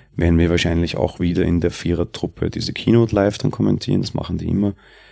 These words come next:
Finde ich mal ganz spannend, wäre das erste Mal, dass ich das mache, noch dazu mit Video. Ich habe häufiger schon News-Ticker für, für Keynotes geschrieben,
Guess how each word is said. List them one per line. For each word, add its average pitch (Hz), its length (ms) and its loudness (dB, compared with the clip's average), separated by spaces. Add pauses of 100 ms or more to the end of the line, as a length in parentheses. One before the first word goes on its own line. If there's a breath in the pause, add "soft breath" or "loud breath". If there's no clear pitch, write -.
(380 soft breath)
Finde 117 300 4
ich 120 60 4
mal 113 160 6
ganz 104 160 4
spannend, 101 400 4
wäre 92 200 2
das - 140 -2
erste 101 260 0
Mal, 104 160 4
dass 104 120 2
ich 104 80 -4
das 104 140 0
mache, 98 340 -2
noch 95 180 2
dazu - 260 -4
mit 90 200 0
Video. 107 400 0 (560 soft breath)
Ich - 140 -4
habe - 160 -4
häufiger 92 400 2
schon 92 180 2
News-Ticker 98 580 0
für, 92 400 -2
für - 160 -6
Keynotes 101 360 2
geschrieben, 98 540 0